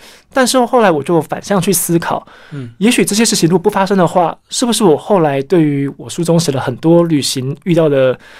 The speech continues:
Speaker 1: 呃，可能是不公平，或是旅行上的一些意外来说，
Speaker 2: 嗯。
Speaker 1: 那我当时的心境是不是就不会像我书中所写的一样，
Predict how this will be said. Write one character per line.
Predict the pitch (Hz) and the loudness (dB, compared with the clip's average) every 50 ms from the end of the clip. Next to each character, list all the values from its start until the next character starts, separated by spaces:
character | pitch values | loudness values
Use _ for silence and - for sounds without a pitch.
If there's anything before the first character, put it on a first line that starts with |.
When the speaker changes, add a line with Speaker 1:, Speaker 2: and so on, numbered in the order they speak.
| - - - _ | -20 -20 -16 _
Speaker 1:
呃， | - 147 143 135 131 131 131 | -6 -4 -2 -2 -2 -4 -6
可 | - - 143 | -8 -8 -6
能 | 139 135 | -4 -4
是 | 135 - | -2 -2
不 | 196 - 240 | -2 0 0
公 | 220 220 214 240 - | 0 0 0 0 0
平， | 170 165 147 147 147 135 | -2 -2 -2 -4 -6 -6
或 | - 180 | -6 -4
是 | - 185 165 | 0 0 0
旅 | - | -2
行 | - - - - | -2 -10 -6 -4
上 | 175 165 | -2 -2
的 | - | -2
一 | - | -4
些 | - - - - | -4 -6 -4 -2
意 | 202 175 | 2 2
外 | 185 190 165 | 4 4 2
来 | 135 131 139 | 2 -2 -4
说， | - - 156 156 151 151 | -4 0 0 0 0 0
Speaker 2:
嗯。 | - - - - - _ _ _ | -4 -12 -20 -20 -20 _ _ _
Speaker 1:
那 | - 285 262 | -2 0 0
我 | 196 151 | 0 0
当 | - 180 185 202 | -2 0 0 0
时 | - 165 | 2 2
的 | 147 | 2
心 | 143 - - 165 160 | 2 2 2 0 0
境 | 165 175 165 143 | 2 2 0 0
是 | 131 - - 240 | 0 -2 -2 -2
不 | 190 | 0
是 | - | 0
就 | 165 165 175 | 0 0 0
不 | 170 - 147 | 0 0 0
会 | 151 151 | 0 0
像 | 143 - 165 | 0 0 -2
我 | 143 127 147 | -4 -4 -8
书 | - - - | -10 -10 -6
中 | 160 165 156 147 | -2 -2 0 0
所 | - 131 131 | -2 -2 -2
写 | 127 - 156 | 0 0 0
的 | 135 131 | 0 -2
一 | 120 127 135 | -6 -6 -4
样， | 139 135 120 | -4 -4 -4